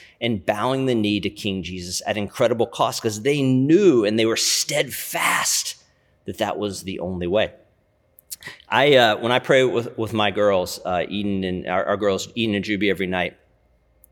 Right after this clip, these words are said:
I almost always get on my knees. And part of it is, like, I'm trying to model to them.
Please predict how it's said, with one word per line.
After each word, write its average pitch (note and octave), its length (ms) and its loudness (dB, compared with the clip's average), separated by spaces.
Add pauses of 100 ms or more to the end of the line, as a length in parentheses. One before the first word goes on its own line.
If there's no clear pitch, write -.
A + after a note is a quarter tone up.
(160)
I A#2 40 0
almost B2+ 280 2
always A2 340 2
get G#2 100 -2
on G2+ 100 0
my F#2+ 100 -2
knees. D#2+ 340 -8 (720)
And G#2+ 140 -4
part F#3+ 180 4
of E3 80 2
it B2 60 4
is, A#2 160 2
like, A2 140 4
I'm G#2+ 100 -2
trying B2 180 0
to G#2 60 -2
model G2 380 2
to D2+ 80 -8
them. D2 280 -10